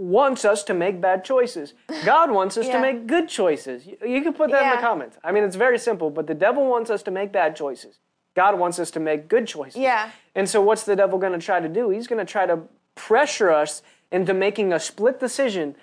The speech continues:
Speaker 2: Mm-hmm.
Speaker 1: uh, in that moment. And, and, and that, that's usually the moments where, where we miss it, where we mess up. If we
Speaker 2: Yeah.
Speaker 1: allow that pressure to cause us to make a decision,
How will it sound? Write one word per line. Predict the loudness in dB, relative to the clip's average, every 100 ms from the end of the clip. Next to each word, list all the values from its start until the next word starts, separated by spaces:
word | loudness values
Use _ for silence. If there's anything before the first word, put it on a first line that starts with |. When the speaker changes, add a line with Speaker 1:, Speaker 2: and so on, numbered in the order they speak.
| -6
Speaker 2:
Mm-hmm. | -4 -2 2
Speaker 1:
uh, | 2 2 -2 -16 _
in | 0 2
that | 0 0
moment. | 2 2 0 -6 -12 _ _
And, | -2 0 -2 -6 -12
and, | -4 -2 -2 -4 _
and | -4 0 0
that, | -2 0
that's | 0 2
usually | 0 0 0
the | 2
moments | 0 -2 -8 -6
where, | 0 2 2 -2 -10
where | -4 0 2
we | 0
miss | 0 -4 -4 -4 -4
it, | -6
where | 0 2
we | 4
mess | 2 -2 -4
up. | -2 -2 -4 -2
If |
we | 2
Speaker 2:
Yeah. | 4 4 4
Speaker 1:
allow | 4 2
that | 2 0 0
pressure | -4 -2 -6
to | -6 -10
cause | 0 2 2
us | 0 -4
to | -8
make | -8 -8
a |
decision, | -8 -4 -2 -2 -6